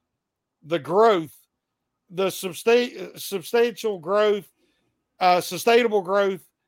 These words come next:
and player development. And, uh, for watching what all those young guys did in, at the end of that game, uh, and i-, including the offensive line on that, you know,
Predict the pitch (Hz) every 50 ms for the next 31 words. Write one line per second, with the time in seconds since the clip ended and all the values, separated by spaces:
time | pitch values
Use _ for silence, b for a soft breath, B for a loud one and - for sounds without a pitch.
0 | _ _ - 175 170 165 196 233 247 233 208 180 170 156 170 170 156 - 147 147
1 | - - _ _ _ _ _ _ _ _ _ _ - 180 190 196 190 185 180 165
2 | 139 - _ _ _ _ _ _ - 185 185 180 175 170 165 170 190 _ _ _
3 | _ _ _ _ _ 170 - 165 _ _ 147 - 160 147 - 165 - 208 208 190
4 | 190 190 190 233 269 285 - 277 247 233 220 214 233 269 294 302 240 247 240 220
5 | 175 151 214 220 220 214 190 202 202 202 196 175 143 143 165 208 220 202 170 151
6 | 139 131 _ _ _ _ _ _ _ - 185 190 202 190 - - 196 175 156 185
7 | 196 226 262 254 233 208 190 220 220 185 165 175 214 233 220 185 165 151 - _
8 | _ _ _ _ _ _ _ _ _ _ _ _ - 185 180 180 170 165 175 -
9 | - _ - - 208 208 208 - 254 269 269 - 240 233 - 262 302 320 311 285
10 | 269 233 226 220 226 226 196 208 202 - - 175 180 214 233 233 196 143 147 135
11 | _ _ _ _ - 175 185 170 185 185 190 196 190 185 175 160